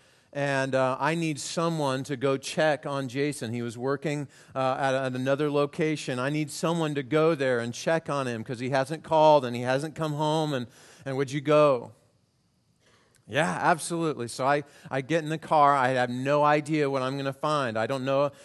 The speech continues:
if it's just the cell phone battery ran dead and he was working late, but I, I go over to where he was working, and there he was,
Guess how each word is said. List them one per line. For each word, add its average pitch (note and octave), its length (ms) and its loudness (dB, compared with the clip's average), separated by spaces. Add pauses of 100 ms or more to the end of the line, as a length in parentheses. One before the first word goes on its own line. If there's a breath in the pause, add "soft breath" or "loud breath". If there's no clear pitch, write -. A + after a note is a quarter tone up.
(100)
if C#3+ 160 -6
it's A#2+ 200 -8
just D3+ 260 -6
the C#3 100 -6
cell D3 320 0
phone D3+ 280 -4
battery D3 400 0
ran D3+ 280 -2
dead D3 300 4
and C#3+ 40 -4
he A2+ 80 -4
was G#2+ 160 -8
working C#3+ 380 -6
late, D3 340 0
but B2 120 -2
I, C3+ 260 2
I B2 120 -2
go C3 340 -2
over D3+ 180 -4
to D#3 80 -4
where D3+ 220 -2
he D#3+ 80 -2
was D#3+ 180 -6
working, C3 480 -6 (480 loud breath)
and C#3 180 -2
there C3+ 180 2
he E3+ 100 2
was, C#3+ 560 0